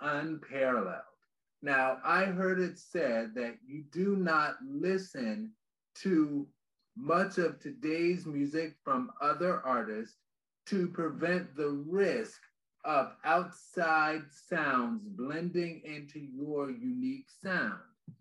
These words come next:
Now, how did you learn how to write such dope and complex rhyme patterns with very vocal delivery,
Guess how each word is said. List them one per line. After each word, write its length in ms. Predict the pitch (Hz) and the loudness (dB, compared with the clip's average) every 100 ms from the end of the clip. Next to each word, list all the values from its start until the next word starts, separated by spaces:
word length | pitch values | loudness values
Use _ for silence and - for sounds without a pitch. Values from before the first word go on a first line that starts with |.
| _ _ _ | _ _ _
Now, 420 | 165 156 143 - - _ _ | -4 0 0 0 -4 _ _
how 240 | - 214 214 | 0 2 4
did 280 | 214 202 175 | 2 0 0
you 200 | 180 165 | -2 -2
learn 420 | 170 170 160 143 | -4 -4 -4 -4
how 360 | 127 139 135 143 | 0 2 2 2
to 160 | - 143 143 | -6 -8 -4
write 460 | 180 185 139 135 - _ _ _ _ - | 0 2 2 -2 -8 _ _ _ _ -2
such 280 | 151 - 104 92 | -2 -2 -6 -8
dope 500 | 131 135 156 175 - - | -4 0 -2 -4 -10 -6
and 460 | 143 143 156 175 - | -2 -2 -4 -6 -4
complex 720 | 175 185 - 156 139 143 - 139 | -4 -2 -2 -2 -2 -2 -6 -6
rhyme 480 | 151 170 180 180 151 | -2 0 0 0 0
patterns 560 | 143 131 135 139 143 _ _ _ - | 0 0 0 -4 -8 _ _ _ 0
with 280 | 143 120 - - - _ _ _ - | 0 0 -8 -18 -20 _ _ _ -4
very 500 | 156 165 175 170 151 - | 2 2 2 0 -2 -4
vocal 440 | 143 156 - 165 | -2 -2 -4 -8
delivery, 920 | 143 135 135 160 160 147 120 110 110 | -6 -6 -4 -4 -4 -4 -2 -2 -4